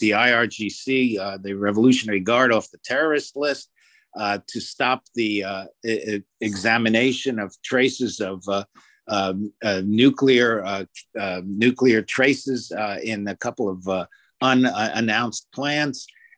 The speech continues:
Uh, and finally, of course, to lift the sanctions. And so they dropped two of the demands, and it looks like they're hoping that the United States will, uh, buy into this nonsense and say, "Well, you dropped two demands, so we'll,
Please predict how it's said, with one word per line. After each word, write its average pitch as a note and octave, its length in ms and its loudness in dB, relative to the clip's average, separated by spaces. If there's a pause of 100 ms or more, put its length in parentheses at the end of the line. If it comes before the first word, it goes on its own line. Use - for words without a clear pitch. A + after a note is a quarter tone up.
Uh, A2 360 2 (100)
and B2 280 -4
finally, B2+ 380 0
of A2 140 -6
course, B2+ 300 -4
to A#2 100 -8
lift A#2 300 -2
the B2 80 0
sanctions. D3 840 -6
And A2+ 420 -6
so A2+ 260 -4
they A#2 140 2
dropped C3 440 -2
two D#3 180 2
of D3+ 100 2
the A#2+ 80 -4
demands, A#2 600 -4
and A2+ 240 -6
it A2 160 -2
looks A2+ 260 -4
like A2+ 320 0
they're G#2+ 200 0
hoping A#2 460 0
that G#2 240 -2 (440)
the A#2+ 60 -2
United A#2+ 400 2
States B2 460 -6
will, G#2+ 420 -6
uh, G2 120 -6
buy A2+ 580 0
into B2+ 340 0
this G#2+ 260 -6
nonsense A#2+ 720 -6
and G#2 100 -14
say, G#2+ 220 -4
"Well, C#3 420 2
you B2+ 140 4
dropped B2+ 380 -4
two C#3+ 120 0
demands, A#2+ 440 -4
so B2 100 -4
we'll, A2 200 -4